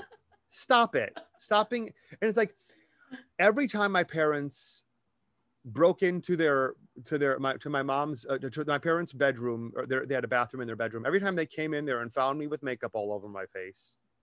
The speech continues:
And I don't mean artsy. I would just, like, grab, like, eyeliner pens or lipstick and just draw, like,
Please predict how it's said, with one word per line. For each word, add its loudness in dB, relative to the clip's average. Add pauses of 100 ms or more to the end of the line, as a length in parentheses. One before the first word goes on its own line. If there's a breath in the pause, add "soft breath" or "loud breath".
(280 loud breath)
And 6
I 6
don't 4
mean 4 (120)
artsy. -2 (260 loud breath)
I 6
would 2
just, 2
like, 0
grab, 2
like, 0
eyeliner 0
pens -4
or -2
lipstick -4
and -2
just -8
draw, 4
like, 2